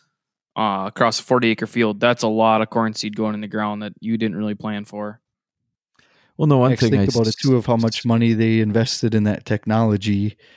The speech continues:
Speaker 3: and, you know, all, you, that money's already spent f-, to buy that technology, and if it's not working right, y-, you know, you're even a double whammy where you spent something for n-, something nicer like that, and you're still using up the seed you shouldn't be.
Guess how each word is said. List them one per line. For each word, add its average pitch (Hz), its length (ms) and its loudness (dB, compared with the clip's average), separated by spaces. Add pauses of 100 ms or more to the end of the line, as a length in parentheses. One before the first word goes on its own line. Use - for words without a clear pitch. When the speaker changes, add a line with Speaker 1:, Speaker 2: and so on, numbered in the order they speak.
(440)
Speaker 3:
and, 110 460 0
you 123 100 0
know, 117 80 4
all, 104 280 0
you, 120 200 -4
that 127 140 2
money's 127 280 2
already 107 180 2
spent 117 480 0
f-, - 140 -20
to 117 100 0
buy 117 320 2
that 107 160 2
technology, 107 520 -2
and 104 100 2
if 98 220 -4
it's - 120 -6
not 107 140 0
working 107 320 0
right, 101 380 0 (600)
y-, - 160 -10
you 110 160 -2
know, 98 140 2
you're 113 180 4
even 101 200 2
a 101 60 2
double 107 380 2
whammy 104 400 2
where 101 140 4
you 101 140 0
spent 107 380 0 (240)
something 107 300 0
for 110 160 0
n-, 104 120 0
something 104 280 -4
nicer 110 380 2
like 104 180 2
that, 107 340 2
and 104 440 0 (200)
you're 120 60 -2
still 127 240 2
using 101 280 -2
up 101 120 -4
the 98 100 -6
seed 104 300 -2
you 101 60 2
shouldn't 101 360 -2
be. 104 320 -4